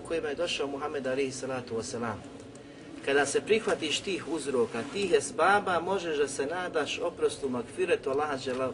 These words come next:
dželle vala, odnosno brisanju svih tvojih grijeha koje si činio.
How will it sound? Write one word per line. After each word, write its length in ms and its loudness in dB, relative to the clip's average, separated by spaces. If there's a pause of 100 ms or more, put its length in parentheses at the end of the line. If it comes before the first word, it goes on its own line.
(120)
dželle 280 0
vala, 420 2 (420)
odnosno 580 0
brisanju 760 0
svih 680 0 (100)
tvojih 340 0
grijeha 380 0
koje 140 4
si 140 -6
činio. 360 0